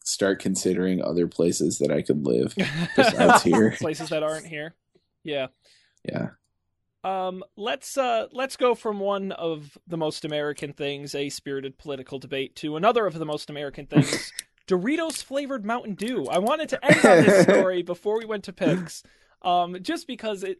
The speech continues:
Speaker 2: I, I know it's not necessarily tech, but it just feels right. So, uh, through an image posted on Reddit, of all places, and confirmed by the Pepsi Corporation, um, <laughs> has said that they are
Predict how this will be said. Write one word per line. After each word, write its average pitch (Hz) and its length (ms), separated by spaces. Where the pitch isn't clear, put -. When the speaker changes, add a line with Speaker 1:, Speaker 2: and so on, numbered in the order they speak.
Speaker 2:
I, 247 300
I 247 120
know 233 140
it's - 140
not 175 160
necessarily 143 520
tech, 139 320
but 214 140
it 277 100
just - 260
feels 196 520
right. 120 360
So, 139 340
uh, 160 460
through 269 240
an 269 80
image 214 340
posted 190 420
on 156 300
Reddit, 170 460
of 151 120
all 139 140
places, 135 520
and 190 180
confirmed 214 680
by 170 200
the 160 100
Pepsi 170 300
Corporation, 135 680
um, 151 480
<laughs> - 100
has 180 180
said 180 180
that 170 200
they 185 120
are 160 240